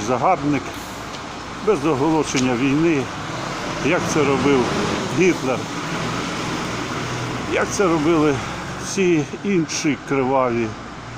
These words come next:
загарбники, в тому числі Московія на протязі багатьох сотень років. Вона ж не раз вчиняла побоїще, так і в Україні. Не просто не побоїще,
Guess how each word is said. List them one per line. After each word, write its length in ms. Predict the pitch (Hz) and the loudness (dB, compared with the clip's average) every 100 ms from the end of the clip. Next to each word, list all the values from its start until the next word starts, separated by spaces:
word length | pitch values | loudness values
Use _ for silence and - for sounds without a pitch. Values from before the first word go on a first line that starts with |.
| - - | -10 -4
загарбники, 600 | 127 143 160 139 131 143 | -2 0 0 0 0 0
в 40 | 120 | 0
тому 220 | 196 151 | 2 2
числі 420 | 135 139 - 156 139 | 2 0 0 2 4
Московія 800 | 143 139 - 156 156 175 143 | 4 2 0 0 2 2 2
на 120 | 131 127 | 2 -2
протязі 520 | 135 127 139 120 127 | -2 -4 -4 -2 -2
багатьох 480 | 127 127 127 139 117 - | -4 -6 -6 -6 -4 -4
сотень 360 | 123 127 113 | -4 -2 -2
років. 380 | 127 131 110 110 98 - - - - - - - - - - | 0 -2 -4 -6 -6 -10 -10 -10 -10 -8 -10 -10 -8 -6 -2
Вона 240 | 127 139 117 | 0 0 0
ж 220 | - - - - - - - - - 208 208 - - - - - 202 - | -4 -6 -8 -8 -10 -14 -12 -10 -10 -10 -8 -8 -6 -6 -6 -6 -4 -2
не 180 | 131 156 | 2 2
раз 520 | 151 175 151 - - - - - - 123 117 120 - | 4 4 4 0 -6 -8 -12 -12 -12 -8 -6 -6 -6
вчиняла 800 | - - - - 143 147 139 127 | -6 -6 -4 0 2 2 2 2
побоїще, 880 | - 127 127 160 131 117 - - 110 - | 0 -2 2 2 2 0 -2 -4 -4 -2
так 160 | 120 - | -4 -2
і 120 | 127 | -2
в 120 | 110 123 | 0 -2
Україні. 760 | 107 131 131 143 135 117 113 | -2 0 0 2 2 2 2
Не 180 | 123 143 | 0 -2
просто 440 | - 190 190 - | 0 -2 -2 -2
не 100 | 151 | -2
побоїще, 840 | - 135 127 127 113 104 - - | 0 -2 0 0 0 -2 -6 -6